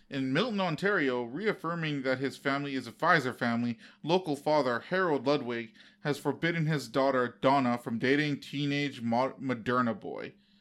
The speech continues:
"I'm putting my foot down on this, Donna," said the f-, uh, family patriarch about the couple divided by virtue,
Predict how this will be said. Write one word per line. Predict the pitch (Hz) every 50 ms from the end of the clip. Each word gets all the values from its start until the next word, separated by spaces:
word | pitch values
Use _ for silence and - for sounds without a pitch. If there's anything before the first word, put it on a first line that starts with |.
| _ _ - - - - - - - - - _ _ _ _ _ _ _ _ -
"I'm | - 147 -
putting | - 170 156 147
my | 143 135
foot | 135 135 - 135 127
down | - 120 110 107 107
on | 107 107
this, | 107 101 92 -
Donna," | 123 110 104 104 107 104 101 - - -
said | - - - 139 123 113
the | 107 113
f-, | - - - - - 135 135
uh, | 123 117 113 110
family | - 135 120 117 117 113 113
patriarch | 113 - 131 120 - - 127 120 113 113 113 113 113 - - _ _ _ _ _ - -
about | 113 127 120 120 120 -
the | 123 120 120 117 117 117 117 113
couple | - - 139 131 131 127
divided | 117 127 117 101 123 120 123 120 120 120 120 113 - _ _ _ _ -
by | - 127 113 123 120 120
virtue, | 113 104 120 123 123 123 - - 127 120 113